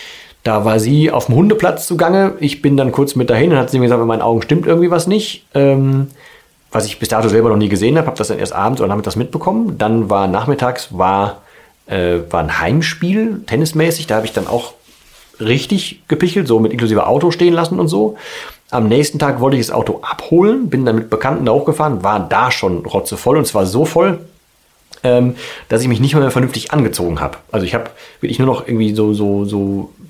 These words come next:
lurige Sachen angehabt, was eigentlich sehr untypisch für mich ist, war. Ähm, bin dann trotzdem da hochgefahren. Ich muss ausgesehen haben wie die letzte Leiche und hab dann aber direkt da oben,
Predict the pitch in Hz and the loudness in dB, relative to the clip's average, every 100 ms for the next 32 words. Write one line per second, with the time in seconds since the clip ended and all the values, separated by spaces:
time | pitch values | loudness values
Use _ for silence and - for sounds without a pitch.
0 | _ 123 123 170 151 117 139 147 95 90 | _ 0 2 4 4 2 0 -2 -4 -2
1 | 90 139 - - - - - 101 - 104 | -2 -4 -6 -18 -20 -18 -12 -10 -6 -6
2 | 117 156 - 165 - 151 156 - - - | -2 0 0 0 0 2 0 -2 -10 -20
3 | _ _ _ _ - 175 175 - - 113 | _ _ _ _ -2 0 0 -6 -4 0
4 | 147 196 190 - - - _ _ - 139 | 0 -2 -6 -14 -20 -20 _ _ 0 2
5 | 139 135 123 139 139 185 180 113 101 - | 2 0 0 2 2 0 0 2 2 0
6 | 113 143 165 - 123 - 151 160 147 139 | -2 0 0 -2 -4 -2 0 2 2 2
7 | 151 147 180 - 113 127 160 220 160 160 | 2 2 -2 -2 0 2 2 0 2 2
8 | 135 156 196 208 170 180 202 196 226 | 2 2 2 0 0 2 2 2 -2